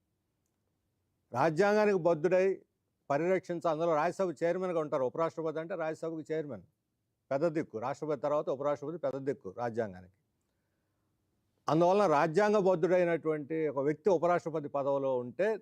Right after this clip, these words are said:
ద-, అది దేశానికి సురక్ష. మన ప్రజాస్వామ్య హక్కులు గ్యారెంటీ ఉంటుంది, పార్లమెంటు సభ్యుల యొక్క హక్కులు కాపాడటానికి గ్యారెంటీ ఉంటుంది.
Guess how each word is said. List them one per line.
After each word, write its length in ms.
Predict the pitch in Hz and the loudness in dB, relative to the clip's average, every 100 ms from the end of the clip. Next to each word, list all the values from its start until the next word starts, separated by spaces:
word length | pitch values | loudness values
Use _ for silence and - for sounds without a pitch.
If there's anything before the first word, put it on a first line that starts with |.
| 120 | -6
ద-, 120 | 120 | -4
అది 580 | 135 135 190 160 147 156 _ _ _ _ 107 | -2 0 2 2 -2 -8 _ _ _ _ -2
దేశానికి 480 | 151 160 165 170 | 0 2 0 -2
సురక్ష. 440 | 135 135 135 127 143 131 90 - _ _ - | -4 -2 -2 -2 -4 -4 -6 -12 _ _ -12
మన 380 | 127 123 117 117 | -8 -6 -8 -6
ప్రజాస్వామ్య 520 | 127 160 165 160 147 | 0 2 2 0 -2
హక్కులు 300 | 127 135 160 | -2 -4 -2
గ్యారెంటీ 460 | 165 139 143 143 139 | -2 0 -2 -2 -4
ఉంటుంది, 220 | 131 165 | -6 -6
పార్లమెంటు 560 | 147 131 147 156 156 123 | -2 -2 0 -2 -6 -6
సభ్యుల 300 | 139 123 139 | -4 -2 -4
యొక్క 140 | 131 | -4
హక్కులు 340 | 127 131 160 147 | -4 -4 -2 0
కాపాడటానికి 720 | 135 127 131 113 127 120 117 | 0 0 -2 -4 -6 -4 -4
గ్యారెంటీ 320 | 120 120 117 | -4 -4 -6
ఉంటుంది. 400 | 113 113 123 | -6 -8 -14